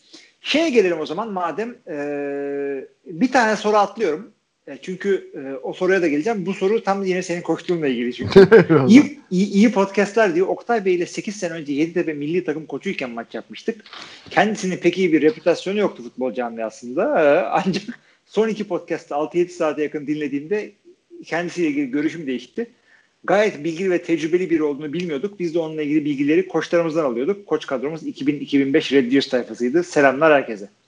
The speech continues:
Speaker 2: Eyvallah.
Speaker 1: Abi,
Speaker 2: Ya şöyle,
Speaker 1: senin
Speaker 2: şu bir sır
Speaker 1: reputasyon
Speaker 2: değil.
Speaker 1: nerede kötüydü ya?
Speaker 2: Abi, reputasyon dediği şey şu. E, ben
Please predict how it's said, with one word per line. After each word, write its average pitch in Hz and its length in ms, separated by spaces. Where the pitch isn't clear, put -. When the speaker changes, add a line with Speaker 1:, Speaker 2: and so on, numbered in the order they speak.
Speaker 2:
Eyvallah. 123 440
Speaker 1:
Abi, 135 60
Speaker 2:
Ya 170 180
şöyle, 220 380
Speaker 1:
senin 120 340
Speaker 2:
şu - 520
bir 226 160
sır 220 120
Speaker 1:
reputasyon 247 300
Speaker 2:
değil. 226 140
Speaker 1:
nerede 202 340
kötüydü 151 360
ya? 151 180
Speaker 2:
Abi, 160 360
reputasyon 208 720
dediği 185 280
şey 175 240
şu. - 380
E, 139 60
ben 220 420